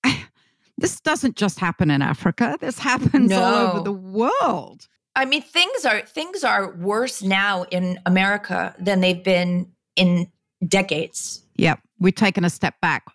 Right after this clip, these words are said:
Speaker 1: for sure. Since Zimbabwe, you've been to Malawi, you've been to Zambia,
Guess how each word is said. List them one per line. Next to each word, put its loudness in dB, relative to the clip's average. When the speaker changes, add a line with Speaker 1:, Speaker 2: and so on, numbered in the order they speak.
Speaker 1:
for 2
sure. 0
Since -2
Zimbabwe, 2
you've 0
been 2
to -2
Malawi, 0
you've -2
been 4
to 2
Zambia, 0